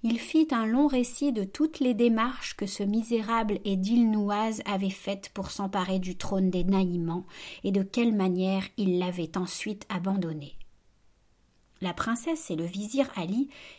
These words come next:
écoutèrent cette histoire avec autant de surprise que d'attention. Lorsque le roi l'eut achevé, il se tourna vers Rusvanchad et lui dit : « Noble étranger, qui avez si généreusement contribué au bonheur dont nous jouissons,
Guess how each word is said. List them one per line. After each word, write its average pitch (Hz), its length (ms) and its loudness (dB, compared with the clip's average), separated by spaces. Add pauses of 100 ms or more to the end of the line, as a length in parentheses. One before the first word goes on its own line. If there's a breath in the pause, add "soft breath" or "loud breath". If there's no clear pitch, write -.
écoutèrent 240 440 -4
cette 196 240 -4
histoire 247 340 -2
avec 170 280 -6
autant 226 280 0
de 185 100 0
surprise - 600 -4
que - 120 -6
d'attention. 175 600 -4 (580)
Lorsque 220 340 -4
le 220 160 2
roi 277 220 4
l'eut 208 200 -2
achevé, 202 600 -2 (520 soft breath)
il 208 180 -4
se - 160 -2
tourna 233 440 2
vers 185 300 -2
Rusvanchad 202 840 -2 (140)
et 202 120 0
lui 175 180 -4
dit : « 165 400 -8 (840)
Noble 202 400 0
étranger, 175 560 -4 (440 loud breath)
qui 190 200 -2
avez 185 280 0
si - 260 0
généreusement 190 640 0
contribué 190 600 -2
au 180 80 0
bonheur 190 480 -2
dont 175 140 -4
nous 175 160 -2
jouissons, 180 520 -2